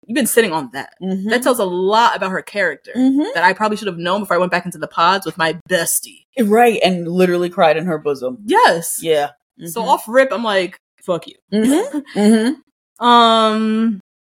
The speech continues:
Speaker 1: ooh, let's see. And then, uh, okay, sorry. Then he claims, next thing about Lydia,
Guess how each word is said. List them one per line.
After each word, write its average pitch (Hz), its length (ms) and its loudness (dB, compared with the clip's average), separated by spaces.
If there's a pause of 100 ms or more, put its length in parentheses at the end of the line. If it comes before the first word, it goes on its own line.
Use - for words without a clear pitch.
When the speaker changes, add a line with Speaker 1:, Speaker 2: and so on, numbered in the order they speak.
(720)
Speaker 1:
ooh, 82 280 -8
let's - 160 -16
see. - 600 -12 (1200)
And 220 300 -2
then, 294 600 2 (280)
uh, 196 600 2
okay, 160 200 -4
sorry. - 180 -12 (1200)
Then 370 360 0
he 311 160 4
claims, 180 760 -4
next 208 380 0
thing 165 480 -10
about 139 220 -6
Lydia, 110 400 -10